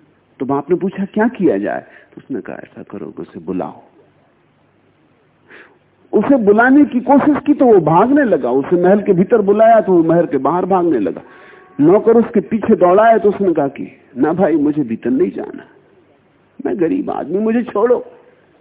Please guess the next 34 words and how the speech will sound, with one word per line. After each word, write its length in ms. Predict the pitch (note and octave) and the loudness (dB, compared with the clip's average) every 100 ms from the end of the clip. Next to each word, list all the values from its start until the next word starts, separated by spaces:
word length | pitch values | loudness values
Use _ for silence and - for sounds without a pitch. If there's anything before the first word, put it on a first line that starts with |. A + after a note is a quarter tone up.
| _ _ - | _ _ -4
मैं 140 | F3+ F#3+ | 0 2
गलती 280 | A3+ A3 B3 | 2 2 4
हो 120 | A#3 | 4
गई 160 | A#3 | 2
कि 120 | A3 F#3+ | 0 0
महल 280 | F#3 F#3 | 2 2
पे 100 | F3+ | 0
आ 180 | D#3+ G2+ | -4 -4
गया, 220 | B2 F2+ | -6 -6
राजा 320 | B2 A#2+ C3 B2 | -6 -4 -4 -6
के 140 | B2+ | -6
दरबार 380 | A2+ G#2+ G2 E2+ | -6 -6 -8 -8
में 160 | E2+ | -10
आ 100 | - | -10
गया, 220 | - G2 B2+ | -12 -8 -4
मैं 180 | D3+ - - | -4 -6 -10
दूसरी 340 | C#3+ - A2+ | -12 -8 -8
जगह, 100 | A2 | -6
मैं 80 | B2+ | -8
तो 120 | B2+ | -8
भीख 360 | A2 B2 C3+ A#2+ | -10 -8 -8 -8
मांगता 360 | F2 D#2+ - | -10 -10 -14
हूं, 200 | A1+ G1+ - _ _ _ _ C#3 | -18 -18 -20 _ _ _ _ -4
मुझे 200 | C#3 C#3 | -4 -2
भीतर 300 | B2 C3+ C3+ | -4 -4 -6
जाने 320 | B2+ B2+ C3+ | -4 -4 -4
की 60 | |
कोई 160 | - C3+ | -4 -4
जरूरत 260 | B2+ B2 C#3+ | -4 -6 -4
नहीं।" 100 | C#3+ | -4
वो 60 | |
तो 100 | B2+ | -4
बहुत 240 | A2+ C3 C3+ | -6 -6 -6
डरा, 320 | G2+ A2+ | -6 -8